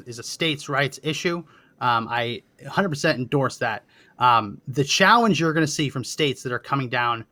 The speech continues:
with legislation saying all federal gun control is null and void here. The problem you're gonna get with that is that the federal government, specifically Congress, has enacted gun control using their, um, their, the Interstate Commerce Clause.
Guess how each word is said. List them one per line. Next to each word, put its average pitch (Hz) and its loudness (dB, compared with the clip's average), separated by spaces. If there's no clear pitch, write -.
with 135 -2
legislation 123 -2
saying 117 -6
all 127 2
federal 131 0
gun 127 -4
control 117 -4
is 107 -8
null 117 -2
and 110 -6
void 110 -4
here. - -14
The 139 -2
problem 185 6
you're 160 4
gonna 143 4
get 131 0
with 123 -4
that 110 -2
is 120 -8
that 120 -2
the 135 0
federal 190 4
government, 143 2
specifically 139 -4
Congress, 147 0
has 135 -2
enacted 147 0
gun 156 0
control 143 -4
using 139 0
their, 123 2
um, 110 4
their, 131 -2
the 143 -2
Interstate 143 0
Commerce 117 0
Clause. - -8